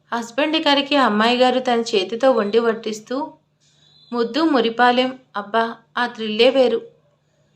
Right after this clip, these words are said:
అమ్మాయిని ఏమీ అనకు, మనం వాళ్ళకి అడ్డం ఉండంగా ఇంకేం ఇబ్బంది ఉండదు" అని చెప్పి,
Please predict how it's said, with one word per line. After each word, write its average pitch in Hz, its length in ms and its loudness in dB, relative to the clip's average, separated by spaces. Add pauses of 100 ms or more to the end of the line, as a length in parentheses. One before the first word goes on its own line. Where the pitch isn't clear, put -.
(380)
అమ్మాయిని 247 440 0
ఏమీ 233 360 2
అనకు, 262 520 0 (220)
మనం 247 260 -4
వాళ్ళకి 214 360 -2
అడ్డం 240 360 0
ఉండంగా 269 640 0 (480)
ఇంకేం 233 360 -4
ఇబ్బంది 269 380 -2
ఉండదు" 233 540 -2 (160)
అని 226 100 -6
చెప్పి, 226 540 -8